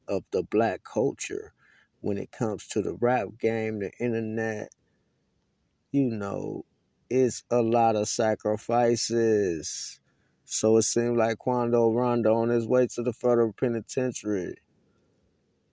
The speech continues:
Probably because he was tuned in with N B A Youngboy and all that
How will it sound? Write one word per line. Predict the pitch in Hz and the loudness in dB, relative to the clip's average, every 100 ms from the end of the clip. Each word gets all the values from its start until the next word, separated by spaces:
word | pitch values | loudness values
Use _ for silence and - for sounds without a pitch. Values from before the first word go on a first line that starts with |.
| _ _ _ _ _ _ _ _ _ | _ _ _ _ _ _ _ _ _
Probably | - 131 120 | 2 4 4
because | 104 113 - 123 | 2 -2 2 2
he | 127 123 | 4 2
was | 120 107 _ _ _ _ | 0 -4 _ _ _ _
tuned | - 127 123 127 | 0 2 2 2
in | 123 120 110 | 2 2 4
with | 107 107 | 2 2
N | 135 | 0
B | 123 123 | 2 4
A | 117 113 | 4 6
Youngboy | 127 127 123 117 117 110 90 78 71 82 87 | 4 2 0 2 2 2 0 -2 -6 -10 -14
and | 104 | -6
all | 110 117 113 | 0 2 2
that | 120 | 0